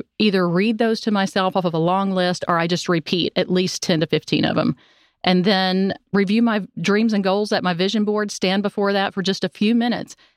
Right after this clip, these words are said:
And then I'm ready for the computer. Then I'm ready to turn it on. I'm ready to give to other people. I'm ready to receive other people. And it just sets my day right for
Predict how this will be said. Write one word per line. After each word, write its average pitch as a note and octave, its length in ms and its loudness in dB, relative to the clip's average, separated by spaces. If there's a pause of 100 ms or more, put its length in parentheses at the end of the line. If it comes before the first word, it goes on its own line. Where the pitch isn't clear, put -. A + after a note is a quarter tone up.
(160)
And F#3 160 4
then F3+ 100 2
I'm F3+ 160 0
ready F3 240 0
for E3 480 -2
the E3+ 120 -2
computer. D3+ 480 -2
Then F3+ 120 2
I'm D#3 160 0
ready G3 260 2
to G#3+ 80 0
turn G#3 220 -2
it G3 120 0
on. F3 280 0
I'm E3+ 160 -2
ready E3+ 200 0
to D#3 100 0
give G#3 340 -2
to - 140 0
other F#3+ 160 0
people. F3 420 0
I'm E3 160 2
ready E3+ 180 0
to D#3+ 80 0
receive A#3 500 0
other G#3 240 0
people. F#3+ 420 0 (480)
And F3 500 2
it F#3+ 220 0
just C4 580 -2 (560)
sets - 460 0
my F#3+ 300 2
day F#3 380 0
right E3+ 540 -2 (280)
for E3 500 2